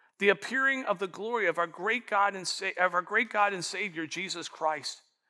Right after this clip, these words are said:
who gave himself for us to redeem us for all lawlessness, and to purify for himself a people for his own possession, who are zealous for good works. Declare these things, exhort and rebuke with all authority,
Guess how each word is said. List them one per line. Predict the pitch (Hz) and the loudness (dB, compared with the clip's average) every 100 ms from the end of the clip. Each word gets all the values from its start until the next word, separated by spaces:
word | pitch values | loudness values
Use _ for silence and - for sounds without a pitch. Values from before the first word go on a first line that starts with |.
| _ _ _ | _ _ _
who | 208 | 0
gave | 208 247 320 285 | 2 2 4 4
himself | 277 202 180 160 185 - | -2 0 4 4 2 -4
for | 240 208 | 0 0
us | 185 - | 0 -2
to | 202 | -4
redeem | 190 151 285 320 190 | -6 -6 -4 0 2
us | 160 | 2
for | - 196 | -2 -8
all | - 190 - - - _ - | 0 2 0 -4 -14 _ -8
lawlessness, | 196 208 214 160 - 160 151 - _ _ _ _ _ | -2 -2 -2 -4 -6 -12 -14 -18 _ _ _ _ _
and | 202 | 2
to | 214 | 2
purify | - 294 277 - 185 185 | 0 0 2 6 4 4
for | 196 | -2
himself | 196 170 196 180 | -4 0 0 0
a | |
people | 170 - 240 190 170 | -6 -8 -8 -6 -6
for | - 175 | 0 0
his | 175 | 0
own | 165 226 | -2 -2
possession, | 185 160 160 139 - 151 - _ _ _ _ - | -6 -4 -6 -6 -8 -10 -12 _ _ _ _ 6
who | 202 | 8
are | 190 | 8
zealous | 160 262 208 - | 4 2 2 0
for | 175 | -8
good | 170 196 | -4 -2
works. | 196 190 - - - _ _ _ _ _ - - | 2 2 0 -10 -12 _ _ _ _ _ -20 0
Declare | - 190 233 294 | 2 4 4 2
these | 269 247 | 0 -4
things, | - 180 185 180 | -4 -4 -4 -6
exhort | 190 220 247 | -6 -2 -2
and | 208 | -2
rebuke | 190 165 220 226 175 | -6 -6 -6 -6 -4
with | 185 - | -8 -2
all | 202 233 254 | 2 2 2
authority, | - 165 151 147 143 147 | -2 0 2 0 -4 -10